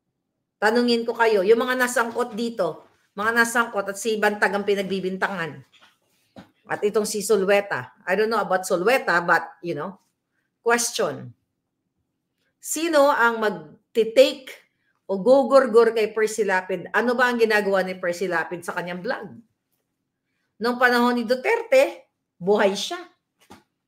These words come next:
At siya ay what? Kritiko din ng Duterte administration. Pag upo ni Kuting Junior, kinriticize niya ang smuggling na kinasasangkutan ng kamag-anak ni Smugs,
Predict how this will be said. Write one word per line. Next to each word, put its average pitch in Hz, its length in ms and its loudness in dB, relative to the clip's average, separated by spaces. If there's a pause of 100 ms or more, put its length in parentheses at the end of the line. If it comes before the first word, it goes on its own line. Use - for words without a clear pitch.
(540)
At 240 160 -2
siya - 240 0
ay 262 400 2
what? 214 320 -2 (1500)
Kritiko 262 560 -2
din 233 320 6
ng 214 80 -4
Duterte 190 480 -4
administration. 180 960 -8 (720)
Pag 208 240 0
upo 254 240 -2
ni 370 160 -2
Kuting 392 320 0
Junior, 320 640 2 (1700)
kinriticize 269 800 -2
niya 302 240 2
ang 208 80 0
smuggling 285 880 -6 (200)
na 208 160 -4
kinasasangkutan 262 800 -2 (100)
ng 220 60 -8
kamag-anak 214 720 0
ni 381 80 -6
Smugs, 330 520 0